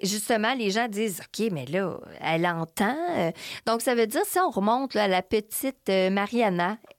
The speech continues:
t'es née, et est-ce que t'étais sourde ? Est-ce que t'étais, euh, déjà, euh,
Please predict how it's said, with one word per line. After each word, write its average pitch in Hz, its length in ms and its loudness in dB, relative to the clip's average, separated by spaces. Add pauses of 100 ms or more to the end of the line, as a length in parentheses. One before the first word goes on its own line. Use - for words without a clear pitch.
(340)
t'es 247 180 4
née, 262 560 2
et 196 340 4
est-ce 202 120 -2
que 233 80 0
t'étais 208 380 0
sourde ? 185 600 0
Est-ce 175 520 2
que 220 100 0
t'étais, 233 880 0
euh, 170 360 4
déjà, 214 680 2
euh, 175 220 2